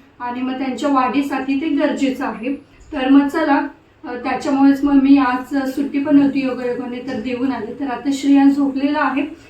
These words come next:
मी पण झोपली होती, थोडासा आराम केला आम्ही दोघांनी, आल्यानंतर आवरून वगैरे जेवण वगैरे केलं.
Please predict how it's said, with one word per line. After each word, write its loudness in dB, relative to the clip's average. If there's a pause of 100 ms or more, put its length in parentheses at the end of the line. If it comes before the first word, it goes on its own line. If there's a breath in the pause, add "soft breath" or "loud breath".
(120)
मी 6
पण 2
झोपली 4
होती, 0
थोडासा 0
आराम 4
केला 2
आम्ही -2
दोघांनी, -6
आल्यानंतर -6
आवरून -4
वगैरे -6
जेवण -2
वगैरे -2
केलं. -6